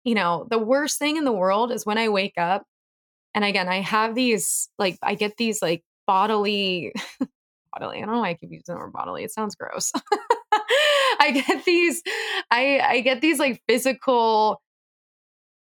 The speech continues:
I don't know, uh, side effects of anxiety. Like, there will be days where my whole body is just in goosebumps. And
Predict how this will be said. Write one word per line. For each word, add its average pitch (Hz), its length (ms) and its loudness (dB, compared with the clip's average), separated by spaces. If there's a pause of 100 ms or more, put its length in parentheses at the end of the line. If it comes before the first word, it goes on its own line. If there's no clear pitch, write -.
(320)
I 214 140 2
don't 247 180 2
know, 196 400 2
uh, 190 380 2
side 185 320 0
effects 233 320 0
of 220 80 -2
anxiety. 196 800 0
Like, 196 480 0
there 208 140 2
will 226 140 2
be 220 240 -2 (220)
days 196 420 0
where 226 100 0
my 190 180 2
whole 202 320 0
body 185 340 2
is 185 120 -2
just 180 200 -6
in 170 140 -4
goosebumps. - 680 -6 (520)
And 196 680 0